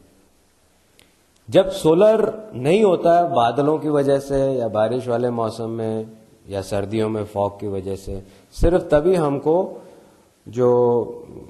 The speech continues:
torrent power से, torrent से power खरीद के यूज़ करना पड़ता है।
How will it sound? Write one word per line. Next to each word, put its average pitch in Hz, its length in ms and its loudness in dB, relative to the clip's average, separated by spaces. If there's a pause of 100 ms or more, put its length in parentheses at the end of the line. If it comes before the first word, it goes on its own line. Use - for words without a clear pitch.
(680)
torrent 131 420 2
power 113 300 4
से, 107 280 -2 (760)
torrent 113 300 0
से 113 160 -4
power 104 300 0
खरीद 104 380 -6
के 117 60 -6
यूज़ 98 320 -6
करना 92 280 -6
पड़ता 90 380 -4
है। - 320 -12